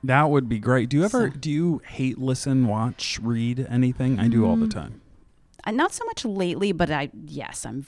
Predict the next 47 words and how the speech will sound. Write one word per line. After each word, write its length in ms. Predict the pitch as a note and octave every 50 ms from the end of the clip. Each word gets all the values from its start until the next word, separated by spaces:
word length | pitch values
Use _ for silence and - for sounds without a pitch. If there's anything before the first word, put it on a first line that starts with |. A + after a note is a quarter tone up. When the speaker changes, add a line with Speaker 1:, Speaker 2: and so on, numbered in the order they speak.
| -
Speaker 2:
quite, 400 | - - - - D3 C3 A#2+ - - _ _ _ _ - -
quite 300 | - - E3+ D3 B2+ - - -
well 220 | C#3+ C#3 C3 B2
versed 340 | B2 C3+ B2 A#2+ B2 - -
in 80 | C#3 C3+
all 140 | C3 B2+
of 60 | B2 A#2
those 180 | A2+ B2 -
behaviors. 680 | - C3+ - - - - - A2 A2 - - - - - - -
Speaker 1:
Mm-hmm. 520 | - G2 F#2 F2+ - F2+ F2 D2+ A#1+ A#1+ A#1+ - -
Speaker 2:
Um, 200 | C#3+ D3 D3 D3
lately, 220 | D#3+ - D3+ D#3+
I 40 | C#3+
Speaker 1:
Mm-hmm. 40 | C#3
Speaker 2:
just, 280 | C#3+ C3+ - - _ -
I 100 | C#3 A#2+
don't 160 | F#2 F2+ B1
know. 140 | F2+ G2 - - _ _ _ - - _ _ _ _ _ _
I, 260 | G4+ A4 A#4 A#4 A4+ A4+
I'm, 80 | A4+ - D#4
I've 40 | E4
been 120 | G#4+ G4
doing 120 | F4+ E4
some 120 | D4+ B3+ G#3+
hate 160 | F#3+ E3 F#2+
reading, 260 | F2 A#2 A2+ A2+ A2+
actually. 380 | A#2+ A#2+ - - A#2+ A#2 A#2 B2+
It's 240 | C#3+ - - - C3+
not 160 | A#2 - -
true. 300 | - - - D2 - - - -
Speaker 1:
You 60 | B2 A2
wanna 80 | F#2
talk 240 | G2 - G2+ - -
Speaker 2:
I, 140 | - - F#2+
Speaker 1:
about 80 | G2 C#3
Speaker 2:
I, 60 | E3
Speaker 1:
it? 100 | F#3 F3+
Speaker 2:
if, 140 | G#3 G3+ -
if 100 | - G#3
we 120 | G#3 A3+ G#3
ta-, 220 | - G3+ G3 F3 A2
if 160 | F#3+ - G3
we, 180 | G3 F#3 F3
like, 160 | E3+ D#3+ D#3+ -
extend 380 | D#3 - - - F3+ E3 D#3
it 120 | D3 - -
to 220 | - - D3 C3